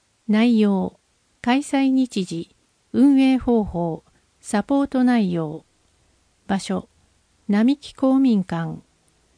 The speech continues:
申し込み方法、前日までに電話または直接、並木公民館へ。陶芸施設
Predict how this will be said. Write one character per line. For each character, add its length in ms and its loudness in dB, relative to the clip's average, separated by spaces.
申 180 4
し 100 -14
込 140 -2
み 120 2
方 220 0
法、 420 -8
前 220 2
日 280 -4
ま 160 0
で 120 0
に 240 -2
電 260 2
話 220 -4
ま 120 0
た 160 -2
は 80 0
直 240 -8
接、 480 -6
並 300 2
木 120 -20
公 240 0
民 220 2
館 340 -6
へ。 160 -10
陶 220 4
芸 220 4
施 120 -10
設 500 -6